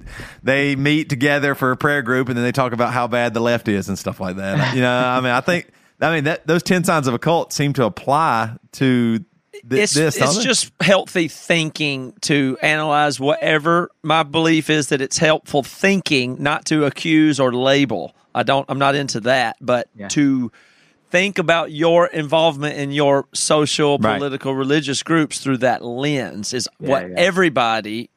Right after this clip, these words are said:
Speaker 2: should be doing, i-, including down to your company that you work for. Because in my view, eh,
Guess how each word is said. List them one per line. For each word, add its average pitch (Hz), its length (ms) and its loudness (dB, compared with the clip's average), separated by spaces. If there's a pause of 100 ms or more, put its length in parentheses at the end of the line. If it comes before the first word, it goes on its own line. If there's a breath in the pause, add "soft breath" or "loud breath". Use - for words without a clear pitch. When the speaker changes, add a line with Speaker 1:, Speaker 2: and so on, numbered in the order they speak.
(140)
Speaker 2:
should 139 420 0
be 117 160 -2
doing, 107 600 -4 (580 soft breath)
i-, 123 220 -6
including 143 560 2
down 139 220 2
to 123 100 -6
your 120 140 -2
company 127 520 -4
that 110 180 -6
you 117 80 -4
work 123 240 -2
for. 113 360 -2 (240 loud breath)
Because 131 260 0
in 127 80 -2
my 151 220 0
view, 123 420 0 (500 loud breath)
eh, 254 60 -12